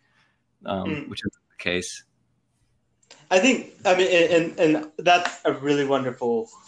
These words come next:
Speaker 2: kind of point. And, and I, it also then brings to it, I think, some of the kind of last questions that I had, because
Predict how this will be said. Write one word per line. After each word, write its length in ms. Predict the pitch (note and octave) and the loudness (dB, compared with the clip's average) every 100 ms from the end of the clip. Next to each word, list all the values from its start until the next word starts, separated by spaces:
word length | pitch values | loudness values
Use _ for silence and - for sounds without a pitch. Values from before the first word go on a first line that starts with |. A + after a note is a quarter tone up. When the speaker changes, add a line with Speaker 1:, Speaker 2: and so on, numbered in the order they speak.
| - - - | -16 -16 -6
Speaker 2:
kind 180 | C#3 B2+ | -4 -4
of 140 | B2 | -6
point. 320 | - B2+ A#2 B2 | -4 -2 -2 -2
And, 220 | B2 B2 | -6 -6
and 300 | C3+ B2+ A#2 _ | -6 -8 -12 _
I, 100 | C#3+ | -6
it 260 | C#3 D3 C#3+ | -2 -2 0
also 280 | D3 D3+ D#3 | 0 0 -2
then 280 | C3 B2+ A#2+ | -4 -6 -6
brings 280 | A#2+ A#2+ - | -6 -6 -6
to 120 | A#2+ | -6
it, 140 | A#2 | -6
I 80 | A#2+ | -8
think, 220 | A#2 A#2+ | -8 -8
some 180 | A#2 A#2+ | -8 -8
of 80 | A#2 | -8
the 320 | A#2 A#2 A2+ A2+ | -8 -8 -8 -10
kind 120 | A#2+ | -12
of 100 | A2+ | -10
last 380 | B2 A#2+ A#2+ - | -10 -10 -12 -16
questions 380 | - A#2 A#2 A#2 | -16 -14 -14 -14
that 120 | A#2 | -14
I 60 | A#2 | -14
had, 400 | A#2 A#2+ C3+ C3+ | -14 -12 -12 -14
because 380 | B2 B2 A2+ - | -20 -18 -18 -18